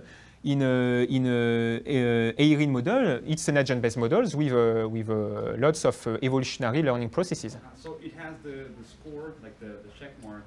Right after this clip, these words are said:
Speaker 2: if it
Speaker 1: Yeah.
Speaker 2: has at least some modeling of expectations and, and agents.
Speaker 1: Absolutely.
Speaker 2: Ah. But does it need to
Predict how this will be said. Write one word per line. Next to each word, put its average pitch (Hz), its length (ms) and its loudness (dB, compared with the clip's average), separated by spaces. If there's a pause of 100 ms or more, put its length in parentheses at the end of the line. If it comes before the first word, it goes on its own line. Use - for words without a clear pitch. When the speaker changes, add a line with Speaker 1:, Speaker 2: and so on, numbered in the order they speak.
(120)
Speaker 2:
if 117 120 -16
it - 120 -12
Speaker 1:
Yeah. 117 160 -16
Speaker 2:
has 113 200 -18
at - 160 -20
least 131 220 -16
some 127 160 -18
modeling 113 500 -16 (440)
of 117 200 -18
expectations 113 760 -18
and, 110 280 -16 (120)
and 120 100 -20
agents. 107 520 -18 (420)
Speaker 1:
Absolutely. 135 420 -4 (280)
Speaker 2:
Ah. - 100 -18 (800)
But - 80 -14 (1600)
does 165 140 -14
it 156 160 -10
need 190 340 -12 (120)
to 143 60 -18